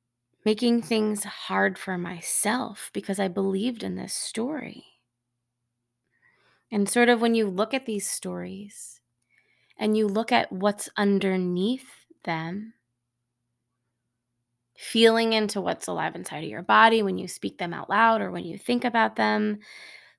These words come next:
seeing what feelings come up when you, when you think about these stories. I mean,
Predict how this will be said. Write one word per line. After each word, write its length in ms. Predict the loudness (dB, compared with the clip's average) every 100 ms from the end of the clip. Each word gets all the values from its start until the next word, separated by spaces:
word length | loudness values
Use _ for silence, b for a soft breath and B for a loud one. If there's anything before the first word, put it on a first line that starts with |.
| -18
seeing 420 | -10 2 6 8 6
what 160 | 2
feelings 580 | -2 -2 0 2 0 -2
come 280 | -4 0 2
up 240 | 2 0
when 180 | -4 -2
you, 460 | -2 -2 -4 -6 -8
when 200 | -6 -4
you 140 | -4 -4
think 240 | -6 -6
about 260 | -2 -2 -2
these 220 | -6 -4
stories. 560 | -2 0 -2 -4 -10 -14 B B B B -6
I 60 | 2
mean, 320 | 4 4 0